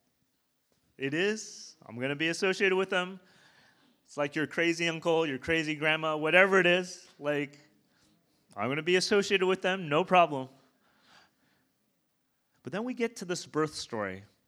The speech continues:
and we realize that while Jesus has no problem being associated with this, he doesn't want to stay there. And he doesn't want us to stay there either, in the mess.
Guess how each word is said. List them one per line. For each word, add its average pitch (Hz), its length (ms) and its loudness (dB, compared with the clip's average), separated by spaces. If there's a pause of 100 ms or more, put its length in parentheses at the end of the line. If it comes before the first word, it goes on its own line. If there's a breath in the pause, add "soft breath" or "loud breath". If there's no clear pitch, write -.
(800 loud breath)
and 151 120 -6
we 196 80 0
realize 233 380 0
that 156 260 -6
while 170 160 -2
Jesus 269 420 -8
has 165 200 -4
no 202 180 -6
problem 185 600 -8
being 156 500 -8 (460)
associated 160 540 -6
with 113 140 -6
this, - 540 -12 (1900 soft breath)
he 180 140 -6
doesn't 208 260 -4
want 170 140 -2
to 135 80 -6
stay 113 260 -8
there. 85 220 -14 (1600)
And 165 120 -8
he 170 40 -6
doesn't 190 280 -6
want 165 180 -4
us 143 220 -8
to 120 100 -14
stay 107 300 -10
there 98 180 -12
either, 90 240 -14 (140)
in 123 80 -12
the 120 80 -10
mess. - 540 -14